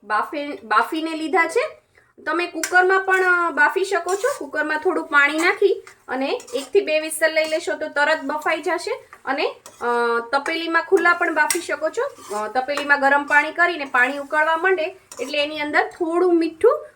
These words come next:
અને થોડી ચપટી ખાંડ નાખવાની, જેથી એનો કલર as it is લીલો રહે. અને પાંચથી સાત મિનિટ એને ઉકળવા દેવાનું, એટલે તરત એ બફાઈ જશે. લીલા વટાણાને ચડતા બિલકુલ વાર નથી લાગતી. અ, લીલા વટાણા પણ તમારે જો ન નાખવા હોય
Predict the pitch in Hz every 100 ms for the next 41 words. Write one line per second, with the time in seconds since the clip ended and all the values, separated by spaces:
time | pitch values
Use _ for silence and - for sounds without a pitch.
0 | - 285 320 320 392 381 403 392 - 311
1 | 311 359 370 - 294 262 262 254 254 302
2 | 294 494 - 254 254 320 277 320 - 240
3 | 240 269 254 254 247 269 294 466 - -
4 | - - 240 247 254 269 294 523 - -
5 | - 294 320 330 320 320 320 392 320 294
6 | 302 294 294 277 285 294 - 302 294 262
7 | 262 247 247 247 381 - 269 285 330 302
8 | 370 - _ 226 240 269 269 269 269 466
9 | - 247 262 277 294 294 294 294 294 277
10 | 269 294 262 320 381 415 285 269 262 262
11 | 262 285 262 262 370 - - _ _ 247
12 | 254 247 240 - _ _ _ _ _ 240
13 | 269 330 330 320 339 339 339 349 339 320
14 | 330 339 285 349 311 285 359 403 403 -
15 | 285 240